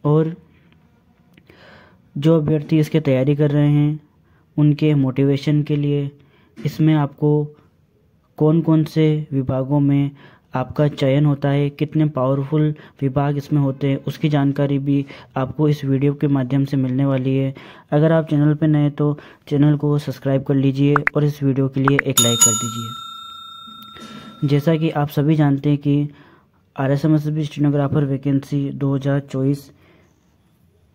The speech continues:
इस वैकेंसी का जो नोटिफिकेशन है वो आपको दो हज़ार तेईस में देखने को मिलने वाला था, लेकिन चुनावी काल शुरू होने से आपको जो इसका नोटिफिकेशन है वो दो हज़ार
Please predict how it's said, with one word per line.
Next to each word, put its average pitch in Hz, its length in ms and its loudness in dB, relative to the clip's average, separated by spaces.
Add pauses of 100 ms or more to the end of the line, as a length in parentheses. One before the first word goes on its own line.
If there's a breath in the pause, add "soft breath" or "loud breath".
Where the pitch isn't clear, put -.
इस 156 140 -2
वैकेंसी 156 500 2
का 160 120 2
जो 151 400 2
नोटिफिकेशन 143 680 0
है 147 120 4
वो 139 140 2
आपको 147 380 0
दो 139 140 0
हज़ार 143 180 2 (140)
तेईस 135 340 -2 (140)
में 139 240 2 (300 loud breath)
देखने 135 340 0
को 143 140 2
मिलने 131 340 2
वाला 139 220 2
था, 139 280 0 (320 loud breath)
लेकिन 143 480 2 (320 loud breath)
चुनावी 147 400 2
काल 151 320 2
शुरू 147 280 2
होने 143 260 4
से 143 200 -2 (100)
आपको 135 280 -4
जो 143 120 2
इसका 139 200 -2
नोटिफिकेशन 139 680 0
है 139 140 0 (140)
वो 143 100 2
दो 139 160 2
हज़ार 139 180 0